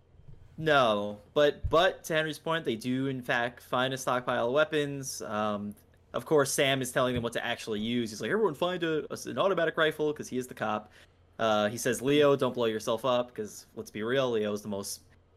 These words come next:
uh, likely person to do that. Uh, we then cut back to Willis, still in captivity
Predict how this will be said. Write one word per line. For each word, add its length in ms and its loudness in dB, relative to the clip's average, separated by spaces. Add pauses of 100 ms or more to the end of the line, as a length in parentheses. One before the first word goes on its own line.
(120)
uh, 420 4
likely 440 2
person 340 -4
to 160 -20
do 200 -6
that. 440 4 (460)
Uh, 400 6 (340)
we 140 -6
then 220 2
cut 280 0
back 280 2
to 100 -2
Willis, 540 4
still 280 -4
in 80 -2
captivity 800 -2